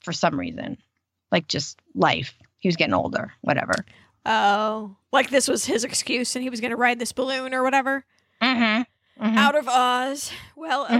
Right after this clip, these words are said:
Speaker 2: okay. Well, he does say to Queen Elizabeth, the honorable thing for him to do is resign. Because, as he says, with whatever level of sincerity, the integrity of your government has been compromised. She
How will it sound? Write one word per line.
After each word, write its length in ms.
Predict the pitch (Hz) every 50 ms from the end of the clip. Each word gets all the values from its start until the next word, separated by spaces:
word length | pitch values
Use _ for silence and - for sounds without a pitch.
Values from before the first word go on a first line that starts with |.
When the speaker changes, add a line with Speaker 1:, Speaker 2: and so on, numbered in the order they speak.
| 254
Speaker 2:
okay. 200 | 220 220 226 226 262 _ _ _
Well, 120 | - 294 359
he 120 | 392 330
does 240 | 226 294 302 466 -
say 460 | - - 415 330 277 262 269 294 339
to 180 | - - 330 330
Queen 180 | - 370 277
Elizabeth, 420 | 254 254 302 349 349 226 226 - -
the 100 | 262 202
honorable 440 | 208 220 220 226 233 226 233 247
thing 200 | 247 - 240 247
for 120 | 240 - 262
him 160 | 262 220 220
to 100 | 214 247
do 360 | 196 - 320 453 269 240 269
is 220 | 247 233 262 233 214
resign. 800 | 220 196 190 226 277 269 180 104 95 104 110 - 220 233 240 - _ _
Because, 520 | - 285 - 339 453 466 226 196 190 - -
as 240 | - 262 247 262 -
he 160 | - 269 294 370
says, 1000 | - - 240 208 185 95 - - 330 403 - - - - - - - - - - -
with 300 | - 220 277 - - -
whatever 760 | 196 214 262 269 - - - 247 247 233 233 226 226 220 - - -
level 440 | 202 208 202 196 190 190 196 185 -
of 180 | - 202 190 180
sincerity, 760 | - 196 190 190 - - - - - - - - 202 208 -
the 140 | - - 277
integrity 680 | 277 277 277 - - 277 277 269 330 339 311 311 320
of 160 | 294 - 233 220
your 180 | 220 220 226 202
government 500 | - 254 330 330 220 - 165 165 175 -
has 180 | - 226 214 214
been 180 | 247 254 254
compromised. 1000 | - 262 311 392 392 - 320 294 - 147 151 175 - 76 - - - - - - - _ _ -
She 560 | - - - - 277 285 277 277 294 294 302